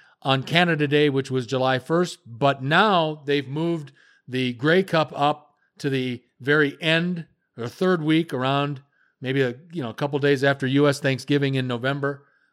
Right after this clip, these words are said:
But they've moved the game up where the games the last couple of years started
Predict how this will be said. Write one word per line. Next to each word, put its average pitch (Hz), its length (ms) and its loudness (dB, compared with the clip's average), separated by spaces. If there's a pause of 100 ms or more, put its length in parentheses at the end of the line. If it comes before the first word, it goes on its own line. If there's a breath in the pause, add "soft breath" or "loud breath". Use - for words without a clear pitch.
But 131 460 -4 (1080)
they've 127 220 -6
moved 156 280 0
the 147 60 0
game 147 300 2
up 147 220 2
where 135 100 4
the 127 140 -2
games 135 360 0
the 127 220 -8
last 139 240 2
couple 139 240 -2
of 131 40 0
years 135 200 2
started 135 440 2